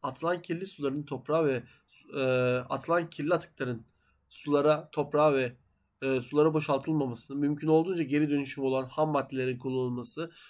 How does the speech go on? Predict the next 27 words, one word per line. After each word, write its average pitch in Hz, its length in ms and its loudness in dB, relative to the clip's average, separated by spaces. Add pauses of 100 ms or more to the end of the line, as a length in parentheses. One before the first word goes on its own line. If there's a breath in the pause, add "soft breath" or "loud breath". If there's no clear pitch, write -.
(200 loud breath)
doğayı 190 300 6
korumak 175 360 0
için 147 120 -8
yapılacak 135 460 -4
önemli 151 220 2
çalışmalardır. 127 680 -14 (320 soft breath)
Ülkemizde 208 680 2
Türkiye 220 320 -2
Cumhuriyeti 135 440 0
Çe-, 151 300 -4
Çevre 175 300 2
ve 190 100 2
Şehircilik 151 500 -2
Bakanlığı 123 400 -4
bünyesinde 123 580 -4 (420 soft breath)
sıfır 220 360 -4
atık 202 280 0
projesi 139 340 0
yürütülmektedir. 120 680 -6 (380 soft breath)
Bu 226 100 -10
projeyle 214 400 4
israfın 175 440 0
önlenmesi, 135 640 -2
kaynakların 165 500 2
daha 165 180 10
verimli 135 300 4
kullanılması 123 680 -6